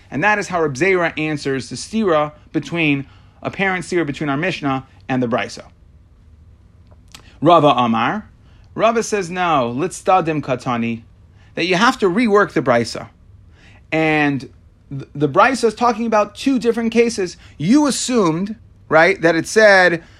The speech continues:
um, uh, uh, tachshite nashim temei and be'elam tachshite nashim, uh, uh, uh, v'tabas bein sheyesh aleh achaisim bein sheyesh aleh achaisim, b'nizmei ha'af,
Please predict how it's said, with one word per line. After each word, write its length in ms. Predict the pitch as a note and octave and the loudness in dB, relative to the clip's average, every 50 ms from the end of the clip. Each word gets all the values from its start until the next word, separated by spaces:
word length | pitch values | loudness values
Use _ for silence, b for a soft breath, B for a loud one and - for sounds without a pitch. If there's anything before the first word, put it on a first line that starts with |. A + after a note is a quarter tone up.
| B B | B B
um, 560 | B D3 D3 D#3 D#3 D3+ D3 C#3+ C#3 C3 A2+ b b b b b b _ _ _ | B 4 6 6 8 8 6 6 4 2 -4 b b b b b b _ _ _
uh, 60 | - B2+ | -8 -6
uh, 340 | A#2+ A#2 A2+ - B2+ C3 | -6 -6 -6 -4 -4 -4
tachshite 640 | A2+ - - - E3 D#3+ D#3 - - - A#3 A#3+ - | -4 -4 -4 2 2 2 2 0 -4 -2 0 0 2
nashim 600 | - F#3+ E3+ D#3 D#3+ F3+ F#3+ E3+ - F3+ D#3+ D3 | 2 2 2 4 4 4 4 4 2 -2 -2 -4
temei 400 | C#3+ - D3+ D3+ E3 F3+ F#3 F3+ | -4 -4 -4 0 0 2 2 2
and 120 | E3+ D#3+ | 2 2
be'elam 180 | E3 E3+ E3+ D#3+ | 2 0 0 0
tachshite 260 | D#3 D3 C#3 E3 D3 | -4 -4 -6 -4 -4
nashim, 460 | D3 D3+ F3+ G3 F#3 - F3 D#3+ D3 B B B B | -2 2 2 2 2 2 -2 -4 -4 B B B B
uh, 40 | D#3 | 0
uh, 40 | E3 | 2
uh, 440 | E3+ E3 D#3 E3 E3+ E3+ F3 F3 C3+ | 4 4 4 4 2 2 0 0 0
v'tabas 480 | D3 D#3+ - E3+ D3+ F3 F3+ E3+ - - | -2 0 2 4 4 6 4 4 4 0
bein 180 | F#3 F#3 F#3 | 0 0 0
sheyesh 420 | E3 - E3+ E3+ F3 F3 E3 - - | 0 0 2 2 4 2 2 2 0
aleh 240 | D#3 E3 D#3+ D3 | 2 4 4 4
achaisim 320 | C3+ - F3 E3+ - - C#3+ | 4 2 0 0 0 0 -2
bein 100 | C#3+ C#3 | -4 -2
sheyesh 260 | - D3 C3 B2 A2+ | -2 -2 -2 -2 -2
aleh 20 | A2 | -4
achaisim, 420 | - A2 A2 A2+ - D#3 F3 D3 | -4 -4 -4 -4 -4 -6 -4 -4
b'nizmei 320 | B2+ C3+ D3 B2+ C3 B2 A#2+ | -2 -4 -4 -4 -4 -6 -6
ha'af, 380 | A2+ - G2 A2+ C#3+ G#3 - | -6 -8 -6 -6 -6 -6 -8